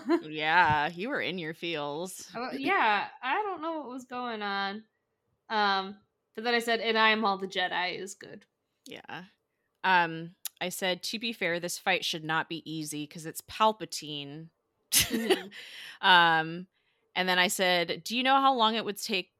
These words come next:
Speaker 2: to destroy all of those fucking ships?" <laughs> I don't know what that's talking about. Oh, it must be the Star Destroyers, 'cause I, Billy
Speaker 1: Mm.
Speaker 2: D is in the next line, so he, we're clearly the Falcon is here. Sorry.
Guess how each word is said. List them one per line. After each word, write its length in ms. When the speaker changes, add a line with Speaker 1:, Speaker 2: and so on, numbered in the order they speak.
Speaker 2:
to 80
destroy 960
all 180
of 80
those 240
fucking 360
ships?" 720
<laughs> 260
I 1000
don't 160
know 80
what 120
that's 220
talking 340
about. 280
Oh, 200
it 60
must 160
be 80
the 80
Star 220
Destroyers, 720
'cause 140
I, 60
Billy 440
Speaker 1:
Mm. 40
Speaker 2:
D 240
is 160
in 120
the 80
next 300
line, 180
so 160
he, 180
we're 100
clearly 400
the 80
Falcon 340
is 120
here. 300
Sorry. 360